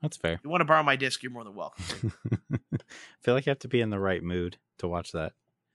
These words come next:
Speaker 2: I watched it literally at, like, seven o'clock this morning. So,
Speaker 1: <laughs>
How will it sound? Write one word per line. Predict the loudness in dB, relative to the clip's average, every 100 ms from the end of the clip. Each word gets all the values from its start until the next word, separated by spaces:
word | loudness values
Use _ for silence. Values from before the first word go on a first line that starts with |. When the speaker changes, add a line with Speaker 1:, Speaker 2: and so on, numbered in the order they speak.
| _
Speaker 2:
I | 0
watched | 6 6 6 2 -2
it | 0
literally | 2 4 4 2 0
at, | 0
like, | 0 2
seven | 0 0 -6
o'clock | -8 -10 -10
this | -12 -12
morning. | -10 -10 -12 -16 _ _ _ -2 0
So, | 2 2 2 -2
Speaker 1:
<laughs> | -4